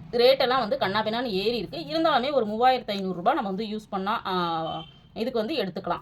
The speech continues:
இதுல வந்து நம்ம இன்னும் என்ன கூடுதலா பண்ணிக்கணும் அப்படின்னா, ரேஷன்ல கிடைக்கக்கூடிய திங்ஸை வந்து, ஆ, ஃபுல்லா நம்ம வந்து ஃபால்-, ஆ, ஃபுல்லா வந்து யூஸ் பண்ணோம் அப்படின்னா, இந்த மூவாயிரத்தி ஐந்நூறு ரூபாய் போதுமானதா இருக்கும் அப்படிங்கிறது என்னுடைய,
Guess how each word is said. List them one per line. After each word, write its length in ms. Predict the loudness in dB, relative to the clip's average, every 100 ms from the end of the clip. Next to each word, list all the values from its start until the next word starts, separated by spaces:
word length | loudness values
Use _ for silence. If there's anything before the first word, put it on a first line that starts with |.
| -6
இதுல 220 | -2 0
வந்து 200 | 2 0
நம்ம 220 | -2 -2
இன்னும் 220 | -4 -2
என்ன 300 | -2 -2 -4 -4
கூடுதலா 320 | -2 2 2
பண்ணிக்கணும் 380 | 2 -4 -4 -6
அப்படின்னா, 220 | -4 -4 -4
ரேஷன்ல 540 | -2 0 0 -2 -4 -2
கிடைக்கக்கூடிய 560 | -4 -6 -8 -4 -4 -4
திங்ஸை 320 | -8 -4 -4
வந்து, 360 | -2 0 -2 -2 -8 -20 -8
ஆ, 160 | -4 -4
ஃபுல்லா 260 | -2 0 2
நம்ம 220 | 2 0
வந்து 320 | -2 2 0 0
ஃபால்-, 500 | 0 0 0 -2 -4 -8
ஆ, 280 | -6 -4 -4
ஃபுல்லா 260 | -4 0 0
வந்து 180 | 0 -4
யூஸ் 240 | -8 -6
பண்ணோம் 240 | -6 -2 -4
அப்படின்னா, 220 | -4 -6 -4
இந்த 60 |
மூவாயிரத்தி 380 | 0 4 4 2
ஐந்நூறு 220 | -6 -4
ரூபாய் 120 | -4
போதுமானதா 580 | -4 -4 -4 -4 -2 -2
இருக்கும் 340 | -2 -6 -4 -4
அப்படிங்கிறது 460 | -4 -6 -6 -6
என்னுடைய, 480 | -6 -4 -4 -4 -4